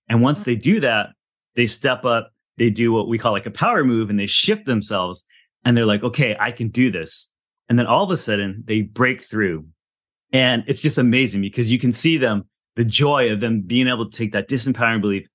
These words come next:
and break through and realize what the truth is for the first time on the other side.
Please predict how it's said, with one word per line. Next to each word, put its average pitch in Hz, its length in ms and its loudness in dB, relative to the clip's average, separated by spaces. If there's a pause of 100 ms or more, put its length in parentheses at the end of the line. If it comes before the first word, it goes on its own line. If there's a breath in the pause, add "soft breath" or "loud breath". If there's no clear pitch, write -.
and 113 160 0
break 113 220 0
through 117 300 0 (360 soft breath)
and 127 280 4
realize 120 640 2 (260)
what 110 100 -10
the 127 80 -8
truth - 340 0
is 107 200 2
for 107 80 -6
the 98 100 -10
first 113 300 -4
time 98 180 -4
on 85 80 -6
the 82 80 -10
other 95 160 -4
side. - 460 -4